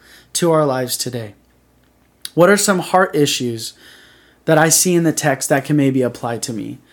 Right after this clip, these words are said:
What are these truths about God in this passage that I can learn about him today? And how do these truths that I just found change the way I view him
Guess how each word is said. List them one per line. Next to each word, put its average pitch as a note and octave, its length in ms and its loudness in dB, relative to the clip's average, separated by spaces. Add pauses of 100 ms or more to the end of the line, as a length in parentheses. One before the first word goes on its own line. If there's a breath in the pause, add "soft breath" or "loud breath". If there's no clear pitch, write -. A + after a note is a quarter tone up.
(200 soft breath)
What F3 160 4
are G#3+ 80 8
these G#3 280 2
truths F#3+ 380 0
about F3+ 340 0
God B2 360 -4
in C#3 100 -2
this D3 180 0
passage A#2+ 640 -8 (640 soft breath)
that D3+ 240 4
I D#3 160 0
can D3 260 -2
learn A2+ 360 -10 (120)
about C3 360 -6
him C3+ 180 -4
today? C#3+ 400 -6 (1080 soft breath)
And D#3 120 0
how F3 140 4
do G#3 80 6
these G3+ 280 2
truths G3+ 320 2
that E3+ 120 4
I D#3+ 120 4
just E3+ 260 0
found D#3 400 0
change G3+ 380 2
the F#3 100 2
way F#3 140 4
I F#3 140 2
view F3+ 240 -4
him A#2+ 280 -6